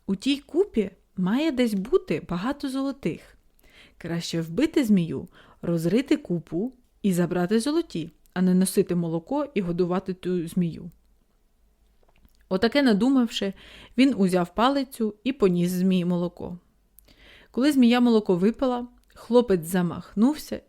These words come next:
і щосили вдарив її, але вбити не зміг, відбив тільки шматок хвоста. Змія розгнівалась і вкусила хлопця. Той розпух і ледве дійшов додому.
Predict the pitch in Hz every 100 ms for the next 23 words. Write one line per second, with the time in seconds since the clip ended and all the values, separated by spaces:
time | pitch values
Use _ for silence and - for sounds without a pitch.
0 | - 269 - - - 330 - - - 208
1 | 170 165 165 175 170 175 180 165 160 170
2 | - - _ _ _ _ 240 202 208 202
3 | 269 311 285 262 190 165 175 - _ _
4 | _ - 202 190 269 311 - _ _ -
5 | 202 196 196 196 196 247 - 196 - -
6 | 180 - _ _ _ _ - - - 202
7 | 214 214 214 208 214 214 262 302 240 202
8 | 196 - 254 - 240 - 180 160 - 151
9 | - - - 180 _ _ _ _ _ -
10 | 190 180 175 - 285 320 - _ 190 180
11 | 214 262 226 214 180 180 170 165 165 165
12 | 160 160